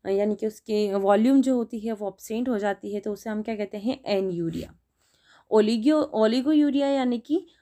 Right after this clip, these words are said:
अ, उसकी वॉल्यूम जो है वो less than टू हंड्रेड एम एल हो जाती है। उसकी नॉर्मल वैल्यू एडल्ट की बात करें तो इसमें यानी कि, अ, छः सौ से पच्चीस सौ के लगभग या के लगभग, अ, इसकी नॉर्मल वैल्यू होती है, ठीक है, जिसमें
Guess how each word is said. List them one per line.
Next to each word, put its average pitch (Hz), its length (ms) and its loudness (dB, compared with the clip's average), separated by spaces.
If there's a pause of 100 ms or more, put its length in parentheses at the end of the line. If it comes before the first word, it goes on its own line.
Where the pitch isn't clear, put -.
(120)
अ, 220 300 2
उसकी 277 240 2
वॉल्यूम 240 460 4
जो 294 140 4
है 269 140 2
वो 269 180 4
less 226 440 4
than 285 340 2
टू 320 240 2
हंड्रेड 220 440 2
एम 185 160 -4
एल 180 140 -4
हो 160 80 -2
जाती - 440 -14
है। - 160 -20 (380)
उसकी 240 220 0
नॉर्मल 220 420 0
वैल्यू 240 300 2
एडल्ट 208 420 0
की 233 160 -8
बात 185 280 -2
करें 190 300 -6
तो 277 300 -2 (340)
इसमें 247 400 2
यानी 220 220 2
कि, 254 220 -6
अ, 208 200 -2
छः 247 260 -2
सौ 302 260 0
से 294 200 -2
पच्चीस 247 520 -8
सौ 277 100 0
के 269 180 0
लगभग 220 360 -2
या 226 100 -4
के - 380 -6
लगभग, 240 480 0 (380)
अ, 214 200 -2
इसकी 240 280 -4
नॉर्मल 208 420 2
वैल्यू 214 320 0
होती 202 320 -4
है, 254 120 2 (380)
ठीक 285 100 -8
है, 254 80 2
जिसमें 220 500 -2